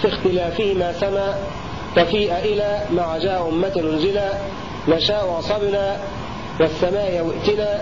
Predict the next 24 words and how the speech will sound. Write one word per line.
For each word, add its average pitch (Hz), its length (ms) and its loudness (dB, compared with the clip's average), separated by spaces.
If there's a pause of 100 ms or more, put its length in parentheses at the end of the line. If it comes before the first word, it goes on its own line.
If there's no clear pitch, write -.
(260)
فنوعان 180 680 0
قل 220 220 0
كالياء 185 580 0 (680)
وكالواو 175 560 2
سهلا، 208 580 0 (600)
ونوعان 180 640 2
منها 202 460 0
أبدلا 190 460 0
منهما، 208 600 0 (440)
وقل 214 260 2
يشاء 190 500 2
إلى 190 380 0
كالياء 185 600 0
أقيس 180 260 -2
معدلا، 208 560 0 (480)
وعن 165 240 2
أكثر 202 280 0
القراء 180 640 0
تبدل 180 320 2
واوها، 196 680 0 (340)
وكل 180 480 2
بكل 156 340 0
بهمز 175 300 0
الكل 196 540 0